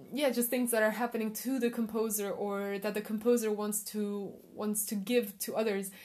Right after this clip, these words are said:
It's just, there's so much richness, um, in so many of the works.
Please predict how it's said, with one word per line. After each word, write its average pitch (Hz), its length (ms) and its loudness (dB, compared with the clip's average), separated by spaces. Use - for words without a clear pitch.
It's 233 240 2
just, - 440 0
there's 240 220 6
so 247 180 6
much 247 360 0
richness, 226 760 2
um, 185 800 -2
in 214 160 4
so 240 260 8
many 220 240 6
of 196 140 -4
the 202 80 0
works. 185 480 0